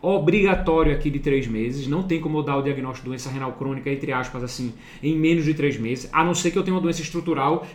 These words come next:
que seja reversível, por exemplo, como doença renal, é, policística autossômica dominante. Ele não vai reverter em três meses, então eu tenho ali uma doença estrutural, eu já defino como sendo, é, um paciente com doença renal crônica, mas no critério taxa de filtração glomerular, especialmente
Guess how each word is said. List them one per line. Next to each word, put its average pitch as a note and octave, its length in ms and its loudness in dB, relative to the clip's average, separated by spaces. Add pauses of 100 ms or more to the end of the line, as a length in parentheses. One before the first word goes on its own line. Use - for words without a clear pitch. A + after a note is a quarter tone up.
que - 80 -8
seja D#3 220 2
reversível, D#3 580 0 (120)
por D3+ 140 2
exemplo, D#3 220 -2
como F3 260 -2 (180)
doença E3 300 0
renal, D#3 340 -2 (180)
é, C3+ 120 -4
policística D#3 580 -2
autossômica E3 380 -2
dominante. E3 440 -2
Ele C3+ 80 -4
não D#3+ 80 -2
vai C#3 120 0
reverter D#3 340 0
em D3+ 80 0
três F3 220 -2
meses, D3+ 240 -2
então D#3 200 -6
eu F3 80 -2
tenho D3+ 200 -4
ali C3+ 300 -6 (120)
uma D3 140 0
doença C#3 260 -2
estrutural, C3 580 -4
eu C3+ 40 -4
já C#3 100 -4
defino C3 300 -6
como C#3 180 -6
sendo, B2 380 -4 (340)
é, B2 140 -4
um B2+ 80 -6
paciente C3 600 -6
com C#3 260 -6
doença C#3 280 -2
renal D3+ 220 0
crônica, G3 400 -4 (220)
mas E3+ 260 0 (100)
no F#3+ 200 6
critério D3 500 0
taxa G3 300 -2
de G#3 80 -4
filtração E3+ 400 -4
glomerular, C3+ 460 -2
especialmente D#3+ 920 0